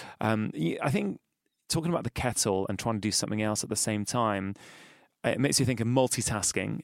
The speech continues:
um, which is something we, we talk a lot about, how we can do many things at once. Uh, and y-, you talk about, there's a section in your book, um, that you title Stealing Focus, and you have a quote from, is it Publius Syrus? Um,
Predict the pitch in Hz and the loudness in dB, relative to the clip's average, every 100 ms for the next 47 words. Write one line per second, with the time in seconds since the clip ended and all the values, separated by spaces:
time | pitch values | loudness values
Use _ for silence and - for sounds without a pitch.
0 | _ 101 101 98 101 - 123 123 - 123 | _ -4 -2 -2 -4 -6 -6 -2 -2 -2
1 | 113 107 110 117 117 147 156 202 240 143 | -2 -2 -2 -2 0 2 2 2 4 4
2 | - - 117 117 113 - 113 110 104 - | 2 0 2 2 2 2 2 2 -2 -8
3 | - - _ _ _ _ - 139 160 147 | -20 -20 _ _ _ _ 4 6 8 8
4 | 151 151 127 139 131 165 202 165 135 147 | 6 4 2 2 2 0 0 0 0 0
5 | 135 143 151 147 170 - 170 151 139 123 | 0 2 0 0 0 2 2 4 6 6
6 | 127 123 - 147 147 127 113 120 - - | 4 2 4 2 2 2 4 2 2 -6
7 | 113 107 104 107 107 110 - - - - | 0 2 2 -2 -4 -6 -12 -20 -10 -4
8 | 131 - 120 123 110 - 170 151 143 120 | -2 0 0 0 0 2 6 6 4 0
9 | 127 113 - 135 - - 135 117 113 107 | 2 2 2 2 2 0 0 0 0 0
10 | 113 113 110 - - - - 127 - 165 | 2 4 2 -4 -20 -8 0 0 2 6
11 | 160 127 - - - _ - 123 117 113 | 8 6 2 -4 -4 _ -2 2 4 4
12 | 113 110 - _ 117 - - 151 143 170 | 0 -4 -10 _ -2 -2 2 2 4 4
13 | 160 - - - 160 175 196 - - - | 4 2 2 2 4 4 2 2 0 -8
14 | - - - _ - 110 107 110 | -20 -20 -20 _ 0 2 2 0